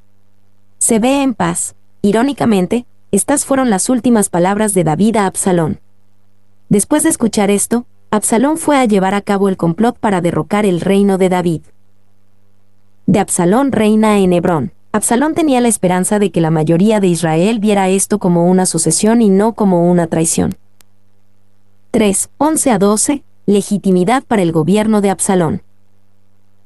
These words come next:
Y fueron con Absalón doscientos hombres de Jerusalén convidados por él, los cuales iban en su sencillez, sin saber nada. Y mientras Absalón ofrecía los sacrificios,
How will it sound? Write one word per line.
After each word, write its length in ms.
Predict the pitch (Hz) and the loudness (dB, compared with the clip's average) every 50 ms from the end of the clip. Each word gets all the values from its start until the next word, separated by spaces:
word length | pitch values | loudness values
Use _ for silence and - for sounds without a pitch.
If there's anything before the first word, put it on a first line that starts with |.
| - - - - - - - - - - | -20 -20 -20 -20 -20 -20 -20 -12 -6 -4
Y 100 | 269 247 | -2 0
fueron 240 | - 330 330 349 | 0 0 0 0
con 160 | - - 233 202 | 0 0 0 0
Absalón 480 | 185 - - 190 170 175 196 214 214 | 0 -2 -2 -2 0 2 2 2 2
doscientos 560 | 202 196 - - - 233 240 226 269 247 - | 0 0 0 0 0 0 2 2 0 0 0
hombres 280 | 233 214 208 190 196 180 | 2 2 2 2 2 0
de 100 | 180 175 | 0 -2
Jerusalén 560 | - 185 170 170 - - 170 175 185 196 196 | 0 0 -2 0 0 0 0 2 2 2 0
convidados 560 | - 190 180 165 165 165 175 170 180 180 - | 0 0 0 0 0 0 0 0 -2 -2 -4
por 160 | - - 190 196 | -2 -2 -2 0
él, 180 | 190 185 214 - - - - - | -2 -2 -6 -10 -16 -20 -12 -6
los 200 | - 190 190 - | -2 -2 -2 -2
cuales 400 | - - 247 240 247 262 - - | -2 -2 -2 -2 -2 -2 -2 -2
iban 240 | 226 208 208 202 190 | 0 0 2 2 2
en 80 | 180 175 | 0 0
su 140 | - 185 170 | 0 -2 0
sencillez, 640 | - 180 175 - - 185 175 208 220 - - - - - | 0 0 0 0 0 0 0 0 -2 -2 -6 -10 -14 -12
sin 260 | - - - 202 190 180 | -6 -2 0 0 0 0
saber 400 | - 175 165 170 196 196 196 196 | 0 -2 0 0 0 0 2 2
nada. 440 | 196 185 170 160 139 - - - - - - - - - - - - - - - - - - - - | 2 0 0 -2 -4 -6 -10 -14 -18 -20 -20 -20 -20 -20 -20 -20 -20 -20 -20 -20 -20 -20 -20 -10 -2
Y 80 | - 233 | 0 2
mientras 400 | 233 226 220 202 202 202 190 - | 2 2 2 0 0 -2 -2 -2
Absalón 420 | 170 - - 190 180 233 294 302 | -4 -2 -2 -2 0 0 0 0
ofrecía 440 | 311 294 - 202 180 - 208 202 190 | -2 -2 -2 -2 -2 0 0 0 2
los 100 | 190 190 | 0 0
sacrificios, 720 | - 180 - - 170 165 - 233 220 - 233 247 247 - | -2 -4 -4 -4 -4 -2 0 0 0 0 0 -2 -2 -4